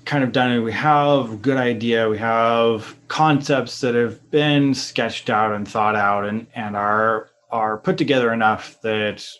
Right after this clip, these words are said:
we can say yes or no to them, then we start going through a process of engineering, you know, call it engineering or development,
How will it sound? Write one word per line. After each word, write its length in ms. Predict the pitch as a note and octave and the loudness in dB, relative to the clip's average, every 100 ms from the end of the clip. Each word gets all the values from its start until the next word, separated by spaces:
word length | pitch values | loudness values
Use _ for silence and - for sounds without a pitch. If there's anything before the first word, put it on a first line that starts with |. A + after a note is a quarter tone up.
| - | -18
we 480 | G#2 A2 G#2+ G#2+ G2 | -10 -6 -4 -4 -6
can 460 | G#2+ G#2 G#2+ C3 | -6 -4 -4 -6
say 180 | A#2 A#2 | -4 -2
yes 320 | G#2+ C3+ - | 2 0 2
or 80 | C3 | 0
no 240 | A#2+ A2+ G#2+ | 2 0 -2
to 140 | G#2+ | -6
them, 320 | G2 F#2+ F#2 _ _ _ - | -6 -6 -8 _ _ _ -6
then 240 | C#3 E3+ | -2 0
we 120 | F3+ | -2
start 560 | D#3 - B2+ B2+ B2+ - - | -4 0 2 2 0 -6 -14
going 220 | A#2+ A#2 | -8 -6
through 240 | A2+ A#2 A2+ | -6 -8 -8
a 20 | |
process 460 | - G2+ G2 G#2+ G2 | -4 -4 -6 -14 -20
of 160 | F#2 _ _ - | -20 _ _ -4
engineering, 880 | C3 B2 B2 A#2 G#2+ G#2+ G#2+ A2+ - | -2 0 -2 -2 -4 -4 -8 -12 -20
you 80 | G2 | _
know, 60 | E2+ F2 _ _ - | -20 -20 _ _ -16
call 160 | F#2 | -14
it 80 | F2 | -14
engineering 640 | A2 G#2+ D3+ D3 B2 A#2 G#2 | -16 -8 -4 -4 -6 -10 -14
or 240 | - - - | -16 -16 -10
development, 640 | A#2+ D3 B2+ C3 A2+ G#2 | -4 -4 -4 -10 -12 -14